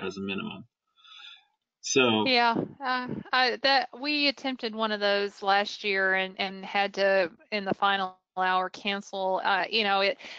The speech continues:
Speaker 2: I mean, it, it's a great program, but the, the state is so desperate that it not get abused that it, I mean, you really, you gotta know what you're doing before you do it.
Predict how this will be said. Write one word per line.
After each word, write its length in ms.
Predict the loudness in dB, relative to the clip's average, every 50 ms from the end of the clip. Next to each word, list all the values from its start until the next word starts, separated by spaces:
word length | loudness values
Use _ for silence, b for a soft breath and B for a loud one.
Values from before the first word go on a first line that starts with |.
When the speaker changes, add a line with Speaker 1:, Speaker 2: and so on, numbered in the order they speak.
| B B B B
Speaker 2:
I 80 | 0
mean, 160 | 0 0 2 4
it, 180 | 4 4 4 4
it's 240 | 4 2 2 2 0
a 60 | -2
great 360 | -2 2 2 2 2 2 0
program, 800 | -4 -2 0 0 0 0 0 0 0 2 2 2 0 0 -2 -4
but 300 | 0 2 2 2 2 0 _ 2
the, 360 | 4 4 4 4 2 -2 -2 -2
the 100 | -2 -2
state 420 | -2 -2 0 2 2 2 2 2
is 200 | 2 0 0 -2
so 480 | -4 -2 2 2 2 4 2 0 -2 -2
desperate 640 | 0 0 0 0 0 -2 -8 -4 -2 -2 -2 -4 -2
that 280 | 0 2 2 2 0 0 0
it 220 | 0 0 0 2
not 240 | 2 2 2 2 2
get 140 | 0 -2 -2
abused 680 | -2 -8 -8 -6 -6 -4 -4 -4 -6 -6 -8 -10 -6 0
that 160 | 2 2 4
it, 120 | 2 0 -2 -6 -18 -14 -10
I 160 | -8 -6 -6
mean, 240 | -4 -2 -2 -2 -4
you 180 | -4 -8 -8 -8
really, 600 | -4 -2 0 2 2 4 4 2 2 0 -4 _ b b b b b b b
you 80 | 0
gotta 240 | 2 2 2 2 0
know 280 | 0 2 2 2 2 2
what 140 | 0 -2
you're 140 | -2 -4 -6
doing 340 | -4 -4 -4 -2 -4 -4 -6
before 300 | -8 -12 -12 -8 -8 -6
you 140 | -4 -4 -4
do 220 | -4 -4 -4 -4
it. 280 | -4 -6 -6 -10 -20